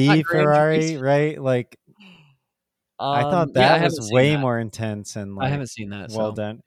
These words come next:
Speaker 2: Now I've seen, like, a few <laughs> racing movies in modern <laughs> t-, times, and, like, I just felt like something was off in the intensity in this one.
Speaker 1: But that's after this movie too. You're in the fifties.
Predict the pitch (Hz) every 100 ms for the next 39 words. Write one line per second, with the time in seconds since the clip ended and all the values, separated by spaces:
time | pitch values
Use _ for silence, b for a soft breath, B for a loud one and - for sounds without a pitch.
0 | 110 b 113 120 165 165 190 170 165 139
1 | 117 - 139 139 120 117 101 123 113 113
2 | 110 110 120 110 104 107 104 110 - 151
3 | - 123 - 107 104 104 110 113 104 110
4 | 107 107 135 123 117 107 b b b b
5 | 131 120 139 123 107 107 98 95 _ _
6 | - 110 101 98 104 95 - 95 92 95
7 | - - 165 170 180 - 147 - 139 135
8 | 139 131 123 160 120 92 113 156 170 -
9 | 131 - 123 120 -